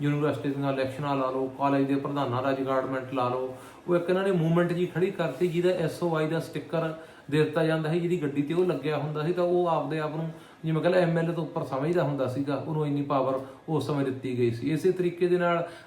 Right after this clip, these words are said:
ਕਾਂਗਰਸ ਦੇ ਵੇਲੇ ਯੂਥ ਕਾਂਗਰਸ ਦਾ ਸਟਿੱਕਰ ਚੱਲਦਾ ਸੀਗਾ।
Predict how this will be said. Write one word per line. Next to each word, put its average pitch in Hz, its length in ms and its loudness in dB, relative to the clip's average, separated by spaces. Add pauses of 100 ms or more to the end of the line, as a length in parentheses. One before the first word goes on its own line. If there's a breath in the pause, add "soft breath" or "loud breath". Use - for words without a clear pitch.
(100)
ਕਾਂਗਰਸ 156 340 4
ਦੇ 170 140 -2
ਵੇਲੇ 165 320 -2 (260 loud breath)
ਯੂਥ 139 340 6
ਕਾਂਗਰਸ 151 420 0
ਦਾ 160 380 -2
ਸਟਿੱਕਰ - 320 -2
ਚੱਲਦਾ 156 400 0
ਸੀਗਾ। 170 440 0